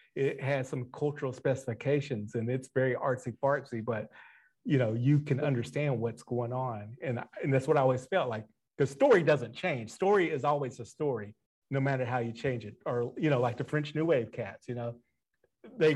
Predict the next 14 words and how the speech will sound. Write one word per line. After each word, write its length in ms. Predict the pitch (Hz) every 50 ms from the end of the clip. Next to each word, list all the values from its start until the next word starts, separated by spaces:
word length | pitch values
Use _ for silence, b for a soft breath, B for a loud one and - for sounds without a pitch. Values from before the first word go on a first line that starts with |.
| 123 -
wanted 320 | 135 147 147 143 139 127 120
to 80 | 120
change 340 | - - 160 151 147 131 131
around 520 | 123 131 143 160 170 156 135 123 127 - - -
the 80 | 139 120
story, 640 | - - - 123 117 117 113 113 110 110 117 - - -
a 100 | - 151
way 260 | 127 113 123 135 131 127
in 80 | 120
which 220 | 117 117 117 - - -
movies 340 | 147 139 135 127 127 110 113
were 120 | 113 107
told. 400 | - - 123 113 110 107 107 110 _ _ _ _ _ _ _ _ _ _ _ _ _ _ _ -
And 500 | 165 139 131 120 113 117 123 - - -